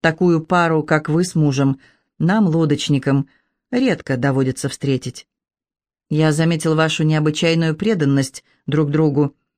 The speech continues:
еще когда вы ехали верхом под дождем, поэтому даже не сомневаюсь, что вам будет позволено жить на острове вместе,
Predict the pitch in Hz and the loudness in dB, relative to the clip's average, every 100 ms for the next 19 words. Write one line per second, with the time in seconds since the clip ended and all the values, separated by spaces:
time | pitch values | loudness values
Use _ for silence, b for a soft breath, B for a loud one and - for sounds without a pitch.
0 | _ - 226 285 247 214 220 214 208 202 | _ -4 -2 0 0 0 2 2 0 0
1 | 190 185 175 180 190 175 175 156 180 170 | 0 0 0 0 -2 0 -2 0 0 0
2 | 151 139 135 - _ _ _ _ - 170 | 0 0 -2 -6 _ _ _ _ 0 2
3 | 160 165 160 160 160 175 160 190 208 196 | 2 0 2 0 2 0 0 0 2 2
4 | 170 160 156 b b b b - 202 196 | 2 0 -2 b b b b -4 0 2
5 | 196 185 185 - 185 180 190 185 180 190 | 2 2 0 0 0 2 2 2 2 0
6 | 185 180 175 - 185 190 202 226 147 - | 2 0 0 0 0 2 2 2 0 -2
7 | 131 | -4